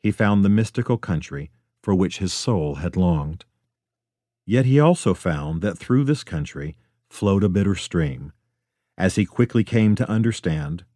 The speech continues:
Trinity Church's broad Christianity was permeated by a defining, if understandable, spirit of anger toward white America, toward a history of black suffering,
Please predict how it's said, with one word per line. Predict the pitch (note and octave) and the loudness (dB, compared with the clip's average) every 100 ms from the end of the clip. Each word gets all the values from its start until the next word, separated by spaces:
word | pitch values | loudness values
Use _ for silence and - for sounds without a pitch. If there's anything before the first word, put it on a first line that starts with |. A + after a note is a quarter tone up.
| _ | _
Trinity | - C3+ C3+ C3 | -4 0 2 2
Church's | - G2+ F2 G2 | 2 -2 0 -4
broad | E2+ E2 F#2+ G2+ A2+ A2+ | -6 -2 0 2 0 0
Christianity | C3 A#2+ - F2 D#2 D#2 D#2+ _ _ _ _ - | -4 -2 -2 -2 -2 -4 -10 _ _ _ _ -2
was | A2+ | -2
permeated | - - C#3 C#3 C#3 C#3 A2+ | -2 0 2 4 4 2 0
by | G2+ | 0
a | F2+ | 0
defining, | E2+ - A2 A#2 B2 B2 B2+ - | -2 -4 -2 0 0 0 -4 -6
if | - F2+ | -6 -2
understandable, | G#2+ A#2 A2+ A#2+ A2 E2+ C#2+ D2+ D#2 _ | 0 0 0 0 2 0 -2 -8 -10 _
spirit | - - B2 F#2 | -16 -4 0 2
of | D#2+ | 0
anger | F2+ F2 D2+ C#2+ - _ _ _ _ _ | 0 0 -2 -8 -16 _ _ _ _ _
toward | - G2 E2+ | 0 2 2
white | F2+ F#2+ | 2 2
America, | F#2 F#2+ F#2+ G2 A2 A2 - _ _ _ _ - | 4 4 2 -2 -6 -8 -12 _ _ _ _ -6
toward | - A#2 | 2 2
a | G#2+ | 2
history | F2 A2+ - B2 | 0 -2 0 0
of | A2+ | 2
black | D#2+ F#2+ G2+ | 0 0 -2
suffering, | - G#2 G2 A2 A2+ | -4 -6 -4 -4 -4